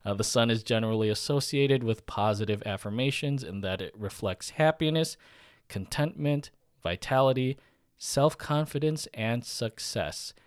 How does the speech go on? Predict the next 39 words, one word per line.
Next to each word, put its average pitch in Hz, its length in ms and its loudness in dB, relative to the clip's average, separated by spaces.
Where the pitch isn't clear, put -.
And 107 80 -2
I 101 60 2
think 104 240 -2
with 101 180 -4
those 104 260 0
last 92 440 0
two 110 340 -2
attributes, 107 840 -4
they're 101 140 2
particularly 123 960 2
resonant 107 520 0
with 101 260 -2
the 110 140 -2
Sun 101 320 -4
Stand 165 380 0
user, 120 360 2
who 123 340 0
I 110 60 0
would 123 160 2
say 139 100 4
had 120 240 0
a 117 60 0
ninety-nine 110 560 0
percent - 480 -6
success - 600 0
rate 101 200 -2
in 101 140 -10
finally 107 640 -2
being 104 300 -6
a 90 60 -4
match 101 380 -2
for - 140 -8
the 95 100 -4
Crusaders, 87 760 -8
had 104 220 0
it 98 100 -2
not 95 400 -6
been 101 220 -2
for 92 280 -8